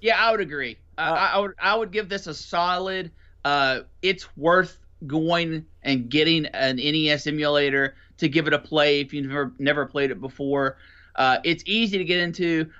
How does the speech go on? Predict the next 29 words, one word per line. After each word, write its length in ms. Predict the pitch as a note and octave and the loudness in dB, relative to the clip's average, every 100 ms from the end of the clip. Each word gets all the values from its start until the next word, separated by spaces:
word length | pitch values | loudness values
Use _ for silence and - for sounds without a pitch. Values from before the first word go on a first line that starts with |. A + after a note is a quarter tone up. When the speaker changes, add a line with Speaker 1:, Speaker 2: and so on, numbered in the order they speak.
| - | -4
Speaker 1:
I 100 | D3+ | -2
guarantee 520 | D3+ D3 G3+ F#3+ G3 F3 | 0 2 2 0 -2 -4
the 100 | D#3 | -2
first 260 | E3 D#3 | -2 -2
time 160 | D#3 D3 | -2 -4
you 80 | C#3 | -4
sit 240 | D#3 - | -6 -2
down, 420 | D3 D3 C#3+ C3+ | 2 2 2 -2
you're 140 | B2+ D3 | -2 0
gonna 160 | D3+ | 0
get 260 | C3+ C#3 - | 0 -2 -2
past 260 | C#3+ C3+ - | -2 -2 -4
the 100 | A#2+ | -10
first 300 | - C3 B2+ | -8 -8 -6
level. 440 | B2 B2 C3 C3 - - - | -6 -4 -6 -8 -12 -20 -4
And, 380 | C3+ C3+ C3 B2+ | 2 4 2 2
uh, 280 | B2 A#2+ A#2 - - - - - D#3 | 0 0 -2 -8 -20 -20 -20 -12 -6
if 200 | D#3+ D#3 | -4 0
you're 140 | E3+ | 2
like 240 | G3 G#3 | 4 2
me, 320 | D#3+ E3+ E3+ D#3 | -2 -6 -6 -2
I 160 | D3 | 0
got 140 | E3 D#3 | 2 0
up 120 | C#3+ | -2
to 60 | C#3 | -4
level 280 | C#3 C3 A#2+ | -4 -4 -8
five, 640 | - C3+ C3 B2 A2+ - - _ F#2+ | -4 -2 0 -2 -4 -10 -20 _ -12
Speaker 2:
Wow. 440 | G#2 A#2+ B2+ | -4 0 0
Speaker 1:
uh, 60 | A2 | -2